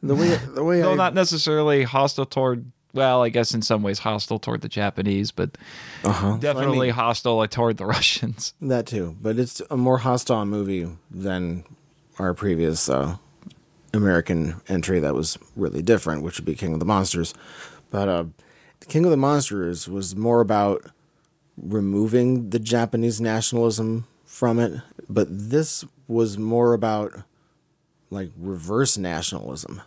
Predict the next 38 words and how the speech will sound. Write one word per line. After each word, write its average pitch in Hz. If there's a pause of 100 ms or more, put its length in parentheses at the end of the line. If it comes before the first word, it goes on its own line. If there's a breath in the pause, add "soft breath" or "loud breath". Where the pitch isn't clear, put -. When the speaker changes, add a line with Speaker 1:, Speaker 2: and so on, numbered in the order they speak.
(160)
Speaker 2:
Yeah. 98 (180)
Speaker 1:
that 107
got, 87
that 95
got 98
applied 98
to 85
this, 67
and 78
so 95
it's 87
a 73
meaner, 101 (500 loud breath)
uh, 80 (360)
leaner 107
version 95
of, 80
of 82
what 87
we 90
seen, 90
what 92
we 92
saw 95
before. 87
And 87
I 85
actually 90
like 87 (300 soft breath)
King -
of 85
the 85
Monsters 85
a 78
lot 80
compared 76
to 65
this. 64